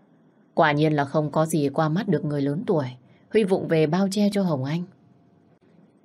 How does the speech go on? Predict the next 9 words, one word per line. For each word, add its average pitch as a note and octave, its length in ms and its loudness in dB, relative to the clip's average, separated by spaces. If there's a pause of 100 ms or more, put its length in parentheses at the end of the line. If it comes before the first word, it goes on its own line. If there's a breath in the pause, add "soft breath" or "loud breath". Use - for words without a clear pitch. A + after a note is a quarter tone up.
(280)
Ăn D#3 200 0
mặc C#3 180 -4
sexy F#3+ 380 0
một C3+ 220 -2
chút, A#3 200 -4 (300)
đó A3 120 2
là E3+ 180 0
thói - 260 -4
quen, G#3 300 0